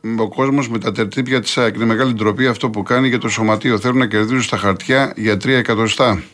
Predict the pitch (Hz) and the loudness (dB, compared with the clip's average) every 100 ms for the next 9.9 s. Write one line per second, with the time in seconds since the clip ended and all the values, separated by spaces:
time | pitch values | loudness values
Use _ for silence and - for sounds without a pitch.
0 | _ _ _ _ _ _ _ _ _ _ | _ _ _ _ _ _ _ _ _ _
1 | _ - 104 123 131 104 - 110 113 - | _ -2 2 2 2 -2 -2 0 -2 -4
2 | - 110 104 117 131 131 - 135 123 113 | -2 0 2 2 2 0 0 -2 -2 0
3 | 110 104 131 135 131 127 127 131 127 117 | 0 2 2 2 2 2 4 4 2 0
4 | 104 90 135 117 101 98 127 131 - 107 | -2 -2 -2 0 0 2 2 0 -2 -2
5 | 113 127 120 127 120 117 110 98 104 113 | 0 0 2 0 0 2 0 0 0 2
6 | 131 123 107 101 113 131 123 107 131 127 | 2 -2 -4 -2 2 2 2 0 0 0
7 | 107 101 120 135 113 113 110 131 113 107 | 2 2 2 2 2 2 2 0 0 -2
8 | 113 127 107 95 104 113 131 113 110 135 | 0 2 2 0 0 2 0 2 2 2
9 | - 117 - 110 123 107 80 76 | 2 0 0 2 4 2 0 -6